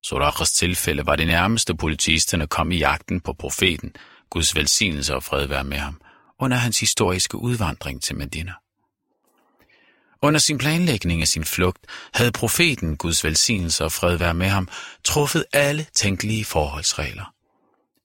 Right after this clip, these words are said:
Han forberedte sig med minutiøs omhu og gjorde alt, hvad han selv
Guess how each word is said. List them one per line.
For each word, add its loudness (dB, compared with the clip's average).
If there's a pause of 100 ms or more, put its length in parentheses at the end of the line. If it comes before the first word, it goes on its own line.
(120)
Han -4
forberedte 2
sig 0 (300)
med 2 (280)
minutiøs 2 (140)
omhu 2 (120)
og -2
gjorde 2
alt, -4
hvad -4
han -2
selv 2